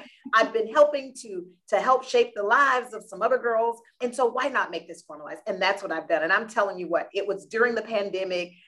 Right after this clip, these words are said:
I was turning fifty. And I said, "You know what? For my fiftieth birthday, I'm gonna give myself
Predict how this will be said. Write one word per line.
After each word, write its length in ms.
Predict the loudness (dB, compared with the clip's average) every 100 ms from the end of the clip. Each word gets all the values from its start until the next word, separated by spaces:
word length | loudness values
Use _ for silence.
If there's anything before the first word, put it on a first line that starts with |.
| -2
I 80 | -2
was 200 | -2 -4
turning 360 | -2 0 -2 -8
fifty. 540 | -10 -10 -8 -8 -8 -12 _
And 80 | -4
I 80 | -2
said, 200 | -2 -6
"You 80 | -6
know 100 | -6
what? 320 | -2 -2 -2 -12 _ _
For 120 | -2 0
my 200 | -2 -4 -10
fiftieth 400 | -12 -10 -14 -8
birthday, 400 | -8 -6 -6 -6
I'm 140 | -6 -6
gonna 240 | -6 -8
give 220 | -10 -10 -4
myself 440 | -4 -4 -6 -6